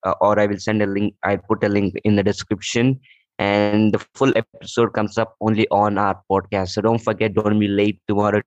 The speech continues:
Tuesday, the episode is releasing. And you could follow us on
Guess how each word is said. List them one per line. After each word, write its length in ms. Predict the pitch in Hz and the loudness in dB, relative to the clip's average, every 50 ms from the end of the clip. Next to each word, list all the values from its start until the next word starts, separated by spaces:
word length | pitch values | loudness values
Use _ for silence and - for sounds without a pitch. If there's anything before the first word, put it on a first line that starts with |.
| _ _ _ _ _ _ _ | _ _ _ _ _ _ _
Tuesday, 640 | 107 113 117 113 92 - 117 113 117 127 131 127 _ _ _ _ _ _ _ _ - | -2 0 0 0 -2 -2 0 0 2 0 -2 -4 _ _ _ _ _ _ _ _ -2
the 200 | 107 101 - - | 0 0 0 0
episode 440 | 101 - - 92 - 107 104 - - | -4 -4 -4 -2 0 0 0 0 0
is 220 | 98 110 107 101 | 0 2 2 2
releasing. 560 | 101 101 104 101 104 101 92 110 110 117 117 - - - _ _ _ - | 2 2 2 2 0 0 0 0 0 0 -2 -6 -12 -20 _ _ _ -4
And 140 | - 104 113 | -2 0 0
you 80 | 117 - | 2 2
could 160 | 117 113 107 | 0 0 0
follow 300 | - - 117 117 120 - | 0 0 0 2 2 2
us 260 | - 110 110 104 - - | 2 2 2 0 0 0
on 320 | 104 104 104 107 104 92 | 0 0 0 0 -2 -4